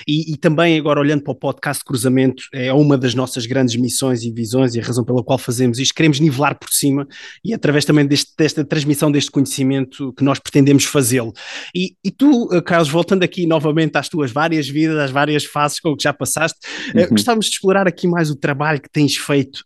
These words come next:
Speaker 1: em Braga, eh, nomeadamente nas áreas da saúde e tecnologia. Eh, quais foram os principais projetos e resultados alcançados? E o que é que Portugal pode aprender, não é só com Lisboa e com o Porto, mas com uma, com uma cidade como Braga, ou uma região como Braga,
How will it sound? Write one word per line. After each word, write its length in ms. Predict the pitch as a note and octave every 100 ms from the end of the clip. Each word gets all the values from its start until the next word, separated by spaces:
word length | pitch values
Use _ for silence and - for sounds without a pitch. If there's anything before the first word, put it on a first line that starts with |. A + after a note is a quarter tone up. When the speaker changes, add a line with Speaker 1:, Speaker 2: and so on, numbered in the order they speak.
| -
Speaker 1:
em 240 | C#3+ C#3+
Braga, 640 | C3 A#2+ G#2+ G2 G2+ F#2+ - - - - C3
eh, 240 | C3+ C#3
nomeadamente 580 | C#3+ D3 C#3+ C#3+ D3 C#3+
nas 200 | C3 B2
áreas 240 | C3 A2+
da 60 | G#2
saúde 340 | - D3+ G3
e 20 | F3
tecnologia. 840 | C#3+ - C3 B2 A#2+ G#3 G#3 G#3 G#3 - -
Eh, 140 | - - _ _
quais 240 | D#4+ E4+
foram 340 | - A#3+ A3+ G#3+
os 120 | -
principais 800 | G3+ F#3+ - E3+ F#3+ G3+ D3 -
projetos 880 | - C#3 A#2+ E3+ E3 - - - -
e 100 | D#3+
resultados 760 | C#3+ C#3+ C#3 C#3+ D#3 D#3 C3 C#3+
alcançados? 840 | C3+ - C3 B2 - G2 G#2 - - - -
E 140 | E3
o 40 | F3
que 180 | - C#4+
é 40 |
que 100 | -
Portugal 480 | G3 E3+ C#3+ E3 F3+
pode 260 | G#3 G3
aprender, 640 | F3+ - F3+ E3 D3 E3 A#3 E3
não 80 | -
é 40 | C4
só 140 | F4
com 180 | - A3
Lisboa 260 | E3 E3
e 40 | E3+
com 80 | D3+
o 40 |
Porto, 240 | D#3+ F3+
mas 120 | G3 -
com 120 | G#3+
uma, 440 | G3+ E3+ D#3 C#3
com 100 | B2+
uma 100 | D3+
cidade 260 | - F3 E3
como 200 | F#3 D#3+
Braga, 240 | D#3 F3
ou 60 | E3
uma 100 | D3
região 240 | C#3 D#3
como 180 | D3+ D#3
Braga, 340 | C3 D3 D#3+